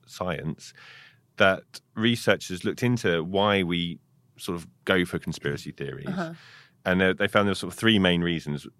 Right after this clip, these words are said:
Speaker 1: One was the desire for understanding and certainty. The second one was the desire for control and security.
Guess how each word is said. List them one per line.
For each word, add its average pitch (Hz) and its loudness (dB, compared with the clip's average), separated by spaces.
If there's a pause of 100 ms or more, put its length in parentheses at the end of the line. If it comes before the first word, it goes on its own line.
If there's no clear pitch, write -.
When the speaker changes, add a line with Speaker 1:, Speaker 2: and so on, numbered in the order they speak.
Speaker 1:
One 110 2
was 95 -2
the 90 -4
desire 87 0
for - -8
understanding 92 0
and 78 -4
certainty. 76 -6 (640)
The - -16
second - 0
one 87 2
was 85 -2
the 87 -8
desire 82 0
for - -16
control 92 0
and 82 -4
security. 73 -6